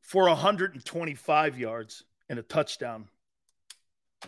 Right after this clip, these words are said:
Guys are gonna be impossible to stop. You don't really have anybody to stop 'em. Who stops 'em?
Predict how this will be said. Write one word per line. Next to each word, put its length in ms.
Guys 240
are 40
gonna 200
be 680
impossible 640
to 80
stop. 460
You 80
don't 140
really 160
have 260
anybody 360
to 60
stop 360
'em. 160
Who 80
stops 380
'em? 160